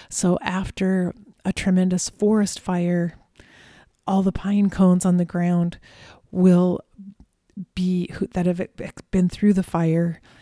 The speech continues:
and the intense heat will have popped open, and the seeds are released, and new trees are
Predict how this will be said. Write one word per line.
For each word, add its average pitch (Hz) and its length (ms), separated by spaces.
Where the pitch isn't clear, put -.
and 160 200
the 165 160
intense 170 400
heat - 520
will 180 120
have 175 240
popped - 440
open, 160 480
and 180 160
the 170 80
seeds 220 600
are 170 140
released, 175 680
and 185 240
new 202 200
trees 185 720
are 180 360